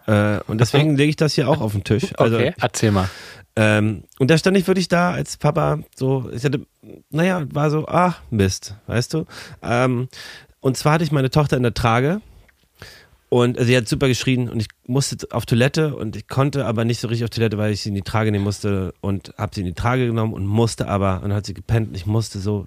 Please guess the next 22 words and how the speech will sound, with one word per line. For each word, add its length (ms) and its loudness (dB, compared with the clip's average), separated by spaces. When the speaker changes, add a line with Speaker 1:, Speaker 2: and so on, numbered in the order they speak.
Speaker 1:
doll 180 -2
pullern. 320 -4
Und 120 -2
dann 120 2
gehe 120 2
ich 160 -4
in 80 -2
den 120 2
Bad, 340 0
wo 140 0
ein 140 0
Pissoir 500 0
war 280 0
Speaker 2:
Mhm. 260 -2
Speaker 1:
und 180 0
dachte 280 -2
so, 140 0
okay, 400 -2
aber 200 2
halb 240 2
im 180 2
Wippen. 340 0